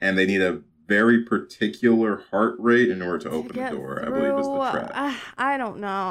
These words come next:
Speaker 2: I, yeah, this one's not my favorite. It's just a bit of a stretch, 'cause it's like, <sighs> huh?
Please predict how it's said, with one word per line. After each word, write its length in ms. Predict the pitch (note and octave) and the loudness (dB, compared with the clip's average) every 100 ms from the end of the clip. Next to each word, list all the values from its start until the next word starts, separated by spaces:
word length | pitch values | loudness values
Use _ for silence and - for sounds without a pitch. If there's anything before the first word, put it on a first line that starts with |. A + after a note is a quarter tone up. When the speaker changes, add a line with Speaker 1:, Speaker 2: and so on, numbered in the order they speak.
| E3 | -2
Speaker 2:
I, 140 | B3+ D4+ | -2 -2
yeah, 400 | A#3 G#3+ F#3+ F#3 | 0 2 2 0
this 260 | G#3 - - | -2 -8 -4
one's 260 | F#4+ F4+ | -4 -4
not 280 | A3+ G3 G3 | -6 -6 -6
my 140 | G3 G3+ | -6 -10
favorite. 720 | - G3 F#3+ G3 G3 F#3+ F3 | -10 -8 -6 -4 -4 -2 -2
It's 140 | C#4+ | -4
just 180 | - G4+ | -4 -4
a 60 | F4+ | -6
bit 180 | G#3+ G3+ | -4 -6
of 100 | F#3+ | -6
a 80 | G3 | -8
stretch, 880 | - - G3 G3 G3 G3 - - - - - - | -12 -12 -6 -4 -2 -4 -8 -18 -16 -14 -14 -8
'cause 300 | - F4+ D4+ | -4 -4 -4
it's 240 | F4+ E4+ F4 | -12 -10 -4
like, 580 | E4+ D#4+ D#4 C4+ - - _ _ _ | -2 -2 -6 -12 -20 -20 _ _ _
<sighs> 1200 | C4+ C4 - _ _ _ _ _ _ _ _ _ | -14 -14 -14 _ _ _ _ _ _ _ _ _
huh? 380 | A#3 A#3 D4 E4 | -14 -6 -2 -2